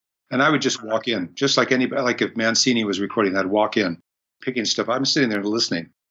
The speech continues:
thinking, "Oh, that's a cool idea." Or, "Oh, yeah," or, you know. No, it was very exciting. I mean, and also I have to say,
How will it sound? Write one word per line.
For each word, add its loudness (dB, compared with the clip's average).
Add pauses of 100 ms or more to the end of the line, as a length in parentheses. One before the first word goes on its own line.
(140)
thinking, 2
"Oh, 4
that's -4
a 0
cool 0
idea." 2
Or, 4
"Oh, 4
yeah," -2
or, -2
you -8
know. -12 (540)
No, 2
it 2
was 2
very 2
exciting. -4 (100)
I -12
mean, 0
and 4
also 2
I 4
have 0
to -10
say, -4